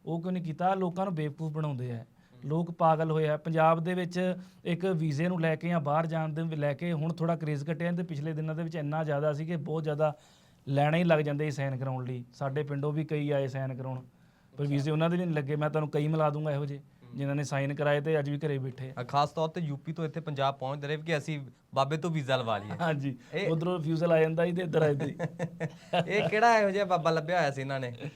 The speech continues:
Speaker 1: ਦੇਖੋ, ਉਹੀ ਚੀਜ਼ ਹੈ ਨਾ ਭਾਜੀ, ਜੇ ਆਪਾਂ ਪੜ੍ਹੇ ਲਿਖੇ ਆ ਤੇ ਇਹੋ ਜਿਹੀ ਚੀਜ਼ਾਂ ਜੇ ਪਵਾਂਗੇ, ਕਿੱਥੋਂ ਤੁਸੀਂ ਆ ਰਹੇ ਹੋ? ਜਾਓ ਦਰਬਾਰ ਸਾਹਿਬ ਚਲ ਜਾਓ।
Speaker 2: ਹੂੰ।
Speaker 1: ਆ ਸਾਡਾ ਇੱਥੇ ਕਿੰਨਾ ਸ਼ਹੀਦਾਂ ਸਿੰਘ, ਸ਼ਹੀਦਾਂ ਦਾ ਗੁਰਦੁਆਰਾ, ਮੈਂ ਇੱਥੇ ਹੀ ਜਾਂਦਾ ਰਿਹਾ।
Speaker 2: ਹੂੰ।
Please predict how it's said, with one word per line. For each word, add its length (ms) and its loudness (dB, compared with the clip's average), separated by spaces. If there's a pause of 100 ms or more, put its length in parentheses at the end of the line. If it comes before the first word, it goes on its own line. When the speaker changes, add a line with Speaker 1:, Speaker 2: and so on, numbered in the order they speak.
(320)
Speaker 1:
ਦੇਖੋ, 260 -4
ਉਹੀ 140 2
ਚੀਜ਼ 240 -2
ਹੈ 40 2
ਨਾ 100 2
ਭਾਜੀ, 280 2
ਜੇ 120 2
ਆਪਾਂ 160 0
ਪੜ੍ਹੇ 260 0
ਲਿਖੇ 300 -2
ਆ 100 2
ਤੇ 120 -4
ਇਹੋ 180 0
ਜਿਹੀ 140 -8
ਚੀਜ਼ਾਂ 200 -4
ਜੇ 160 -4
ਪਵਾਂਗੇ, 540 -2
ਕਿੱਥੋਂ 380 -6
ਤੁਸੀਂ 280 -2
ਆ 120 6
ਰਹੇ 80 4
ਹੋ? 60 0
ਜਾਓ 180 2
ਦਰਬਾਰ 380 0
ਸਾਹਿਬ 180 -6
ਚਲ 180 -8
ਜਾਓ। 120 -12
Speaker 2:
ਹੂੰ। 320 -20 (420)
Speaker 1:
ਆ 60 -6
ਸਾਡਾ 340 -2
ਇੱਥੇ 240 -6
ਕਿੰਨਾ 220 -4
ਸ਼ਹੀਦਾਂ 360 -4
ਸਿੰਘ, 200 -6
ਸ਼ਹੀਦਾਂ 280 -4
ਦਾ 60 -2
ਗੁਰਦੁਆਰਾ, 420 -4
ਮੈਂ 140 -4
ਇੱਥੇ 140 -6
ਹੀ 60 -2
ਜਾਂਦਾ 300 -4
ਰਿਹਾ। 120 -8
Speaker 2:
ਹੂੰ। 340 -20